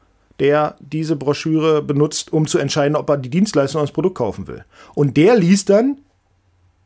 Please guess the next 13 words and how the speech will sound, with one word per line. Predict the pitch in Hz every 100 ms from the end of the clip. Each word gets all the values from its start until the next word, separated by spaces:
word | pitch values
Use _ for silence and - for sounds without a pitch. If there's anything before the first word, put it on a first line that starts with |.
| _ _
über | - 170 160 156
den | 147 151
anderen | 160 180 107 - - _ _ _ _ _
was. | 90 78 - _ _ _ -
Und | 151
jetzt | - -
frage | 127 151 196
ich |
mich, | 190 220 214 156
will | 143
ich | 165
das | 180 165
lesen? | 185 220 143